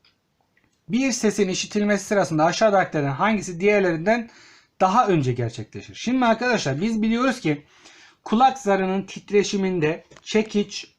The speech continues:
örs ve üzengi kemiklerinin titreşmesi sonucunda biz duyma işlemini gerçekleştiririz. Daha sonra bu tabi merkezi sinir sistemlerine gidiyor, salyongoza gidiyor, oval pencereden geçiyor. Bunları geçin,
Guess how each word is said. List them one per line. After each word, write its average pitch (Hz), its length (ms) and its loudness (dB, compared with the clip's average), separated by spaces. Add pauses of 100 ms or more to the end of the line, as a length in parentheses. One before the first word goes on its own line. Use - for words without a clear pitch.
örs 202 440 2
ve 156 120 -2
üzengi 175 460 0
kemiklerinin 185 600 -2
titreşmesi 190 1000 -4
sonucunda 170 720 0 (300)
biz 180 240 -2
duyma 190 340 2
işlemini 196 400 -2
gerçekleştiririz. 131 840 -6 (480)
Daha 240 240 6
sonra 202 500 2
bu 208 240 2
tabi 185 260 -2
merkezi 196 420 -2
sinir 196 240 -4
sistemlerine 185 640 -4
gidiyor, 170 280 -2
salyongoza 185 560 -2
gidiyor, 180 260 -2
oval 190 280 0 (120)
pencereden 185 540 -2
geçiyor. 202 320 -2 (500)
Bunları 214 280 4
geçin, 214 440 -2